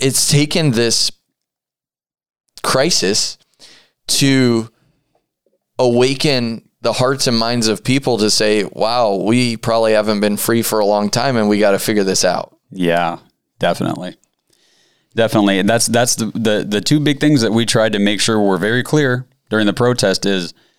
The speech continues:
Speaker 2: we, we're gonna, we're gonna unite on two main things, two key things, and the rest, as long as we agree on two main things, then the rest is, we can debate, whatever. The first thing is medical freedom of choice.
Speaker 1: <laughs> Yeah.
Speaker 2: Your body's your body.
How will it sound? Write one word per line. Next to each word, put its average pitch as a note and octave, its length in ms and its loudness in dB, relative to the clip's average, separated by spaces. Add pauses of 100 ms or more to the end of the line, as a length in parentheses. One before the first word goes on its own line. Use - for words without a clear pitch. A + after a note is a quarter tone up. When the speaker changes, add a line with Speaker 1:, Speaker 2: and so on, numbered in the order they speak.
(880)
Speaker 2:
we, A#2 220 2
we're C#3 280 2
gonna, D3+ 340 2
we're C#3+ 180 2
gonna B2+ 300 4
unite A2 560 2
on F#2+ 260 0
two C3+ 240 2
main B2 320 2
things, F#2 500 -2 (260)
two C3 180 2
key C#3 180 2
things, A2 380 0
and F#2+ 100 4
the G2 60 2
rest, G#2+ 580 0
as G2+ 140 0
long E3 140 4
as D#3+ 80 4
we D#3 120 2
agree A#2 220 0
on G#2 80 0
two A2+ 160 2
main G#2+ 180 2
things, G2 320 0
then F#2 120 2
the F#2 80 4
rest F#2 240 0
is, F2+ 140 -4
we F#2+ 180 -2
can F#2 120 0
debate, E2+ 260 -4 (120)
whatever. F2 380 -2 (420)
The G2 100 -2
first C3+ 240 2
thing A#2+ 220 4
is G2+ 220 0 (260)
medical G#2+ 380 0
freedom E2+ 280 -2
of D#2+ 100 -2
choice. - 340 -8 (340)
Speaker 1:
<laughs> A2+ 100 -2 (120)
Yeah. A#2+ 180 -2 (680)
Speaker 2:
Your A#2+ 140 0
body's B2+ 320 2
your G#2+ 100 0
body. G#2 440 0